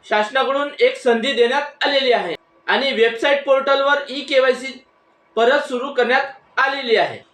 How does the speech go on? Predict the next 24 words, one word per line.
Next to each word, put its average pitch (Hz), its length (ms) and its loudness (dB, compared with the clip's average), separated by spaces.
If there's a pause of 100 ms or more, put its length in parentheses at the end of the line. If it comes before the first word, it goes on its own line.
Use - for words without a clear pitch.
(160)
तर 269 160 2
लाडकी 226 380 0
बहीण 311 280 0
योजनेची 302 480 -2
ई 294 140 -2
केवायसी 285 560 0
ज्या 220 300 0
महिलांची 285 580 -2
राहिलेली 247 500 -2
होती, 277 520 -4 (200)
त्यांना 285 340 0
काही 302 420 -2
कारणास्तव 311 520 2
त्यांची 294 520 -2
ई 294 80 -6
केवायसी 294 380 0
त्यांना 277 320 0
करता 269 340 0
आलेली 285 600 0
नाही. 226 360 -4 (360)
अशा 311 340 2
महिलांनी 311 540 0
जर 339 200 2
आता 294 300 -2